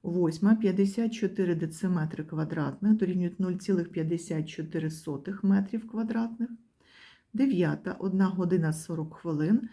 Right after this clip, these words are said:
дорівнює одна ціла чотири десятих години. І тринадцять хвилин сім секунд дорівнює тринадцять цілих сім сотих хвилини.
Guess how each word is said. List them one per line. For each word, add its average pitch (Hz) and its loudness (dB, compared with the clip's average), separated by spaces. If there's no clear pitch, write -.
дорівнює 170 2
одна 165 0
ціла 160 -2
чотири 160 -4
десятих 151 -4
години. 214 4
І 220 2
тринадцять 170 0
хвилин 165 0
сім 151 -4
секунд 262 -6
дорівнює 165 0
тринадцять 156 -2
цілих 277 -4
сім 151 -6
сотих 240 -8
хвилини. - -6